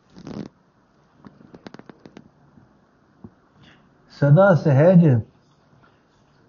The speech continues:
ਕਰ ਮਨ ਖਿਲਾਇਆ, ਤੈ ਸੋ ਪਾਸੋਂ ਕਹਿਣ ਕਹਾਇਆ, ਮਿੱਠਾ ਕਰਕੇ ਕੌੜਾ ਖਾਇਆ, ਤਿਨ ਕੌੜੇ ਤਨ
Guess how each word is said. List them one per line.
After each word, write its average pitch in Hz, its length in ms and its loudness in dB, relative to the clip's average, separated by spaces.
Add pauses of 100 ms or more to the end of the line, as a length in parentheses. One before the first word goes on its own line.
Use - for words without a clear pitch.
(140)
ਕਰ 165 300 0
ਮਨ 139 340 2
ਖਿਲਾਇਆ, 127 840 -4 (1800)
ਤੈ 170 220 0
ਸੋ 156 560 -2 (120)
ਪਾਸੋਂ 143 440 -4 (160)
ਕਹਿਣ 151 400 -2
ਕਹਾਇਆ, 113 540 -6 (1300)
ਮਿੱਠਾ 156 360 0
ਕਰਕੇ 165 460 -4
ਕੌੜਾ 139 440 -2
ਖਾਇਆ, 131 440 -6
ਤਿਨ 170 280 -4
ਕੌੜੇ 139 440 -2
ਤਨ 156 360 -2